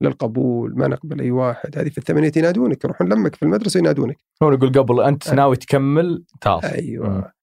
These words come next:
Speaker 1: صار حديثهم عن القبول في الجامعات وفرص القبول والالتحاق في الوظيفة. فك-، فبدأ العبء، بدأ حديث العبء وال-، الهموم يعني، مع-، على عكس ما كان في الثمانينات.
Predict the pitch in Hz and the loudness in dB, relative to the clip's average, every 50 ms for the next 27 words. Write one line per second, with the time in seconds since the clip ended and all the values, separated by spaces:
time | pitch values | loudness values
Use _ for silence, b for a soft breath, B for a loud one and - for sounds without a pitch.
0 | _ _ _ - - 185 175 - - 147 151 170 160 - 143 135 131 139 139 139 | _ _ _ -2 0 0 0 0 -2 -2 -2 -2 -2 -4 -4 -4 -2 -2 -2 -2
1 | - 160 143 151 156 139 139 131 120 131 123 123 127 131 - 175 175 165 160 - | -2 -4 -2 -2 -4 -4 -4 -4 -4 -2 -2 -2 -2 -2 0 0 0 0 -2 -4
2 | - - - 160 151 139 - - 127 - - 131 120 131 165 165 165 160 - - | -6 -4 -4 -2 -2 -2 -4 -6 -6 -4 -4 -4 -2 0 0 0 0 0 -2 -2
3 | 156 160 156 - 160 147 - - - 147 139 - - 143 135 - - 127 143 160 | -2 -2 -2 -2 -4 -6 -4 -4 -4 -4 -4 -2 -4 -4 -2 -2 -2 0 0 0
4 | 156 - - 139 - 156 143 - - 139 139 - - 156 147 175 208 190 208 180 | 0 0 -2 -2 -2 -2 -4 -2 -4 -6 -6 -2 -2 0 2 2 2 2 2 2
5 | 170 151 143 190 185 - - _ _ _ _ _ _ - 156 170 175 160 196 175 | 2 2 2 2 0 0 -4 _ _ _ _ _ _ -4 -2 0 0 0 0 0
6 | 175 - - 165 165 180 - 151 139 131 147 156 135 127 - 139 131 127 123 120 | 0 0 0 0 0 2 2 0 2 2 0 0 0 -2 -2 -2 0 0 0 -2
7 | 113 110 110 110 110 107 - - - - 160 165 165 151 127 117 113 117 120 120 | -2 -2 -4 -4 -6 -8 -10 -12 -4 -2 0 2 2 2 0 -2 -4 -8 -10 -10
8 | - - - - - - 101 120 143 147 143 147 156 - - 135 - - - 135 | -12 -12 -8 -4 -2 -2 0 0 0 0 0 0 -2 -2 -4 -6 -6 -6 -6 -8
9 | 127 - _ _ - 139 117 117 120 120 123 117 - - | -8 -10 _ _ -6 -4 -4 -4 -4 -4 -4 -6 -8 -6